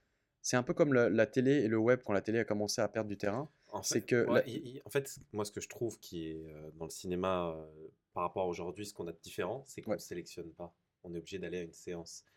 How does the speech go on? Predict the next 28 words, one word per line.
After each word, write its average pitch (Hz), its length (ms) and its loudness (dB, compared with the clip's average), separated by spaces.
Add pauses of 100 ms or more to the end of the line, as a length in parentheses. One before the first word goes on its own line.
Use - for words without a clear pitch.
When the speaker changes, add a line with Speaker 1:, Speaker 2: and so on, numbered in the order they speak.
(160)
Speaker 2:
Alors 101 180 0
que - 80 -6
sur 117 100 2
Speaker 1:
Ouais. 131 80 8
Speaker 2:
Netflix, 135 420 -2
on 107 80 -2
est 104 80 0
là, 127 360 2
on 104 120 -8
est 101 80 -2
maître, 127 340 -2
en 101 80 -2
fait, 123 140 -4
Speaker 1:
Bah, 123 180 8
Speaker 2:
du, 95 140 -10
Speaker 1:
c'est 135 160 2
Speaker 2:
du 135 60 -6
truc. - 260 -8
Speaker 1:
franchement, 147 200 -2
c'est 143 120 -4
comme 160 100 2
la 160 100 2
télé. 151 220 4
C'est 131 140 0
comme 165 220 4
te - 60 2
dire, 139 300 2
putain, - 360 -6